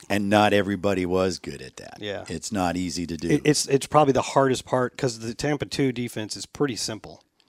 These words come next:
Speaker 2: in its approach. And, and a lot of the jobs, while difficult to do, are, you know, along the skill set that you'd expect to have.
Speaker 1: Mm-hmm.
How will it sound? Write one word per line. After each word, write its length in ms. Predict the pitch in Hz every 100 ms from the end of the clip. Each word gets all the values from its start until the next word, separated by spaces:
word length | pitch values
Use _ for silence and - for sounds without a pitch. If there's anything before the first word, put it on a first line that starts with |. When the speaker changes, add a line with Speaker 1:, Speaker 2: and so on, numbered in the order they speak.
| -
Speaker 2:
in 160 | 107
its 160 | 101 -
approach. 560 | - - 98 - - - _ _ _ _ -
And, 440 | 120 110 104 104 -
and 120 | 110
a 20 |
lot 220 | 104 117
of 80 | 113
the 80 | 107
jobs, 560 | 98 117 113 101 - -
while 180 | 110 101
difficult 340 | 117 - 110
to 80 | 107
do, 460 | 98 123 113 104 98 _ _ _ _ _ _ _ _ _ -
are, 320 | 113 104 101 - _ _ _ _ _ _ _ _ -
you 120 | 185
know, 200 | 110 107
along 300 | 117 131 127
the 60 | 117
skill 260 | - 131
set 220 | 117 104
that 60 | 101
you'd 160 | 104 101
expect 300 | - 113 -
to 40 |
have. 280 | 104 117 95
Speaker 1:
Mm-hmm. 320 | 87 80 107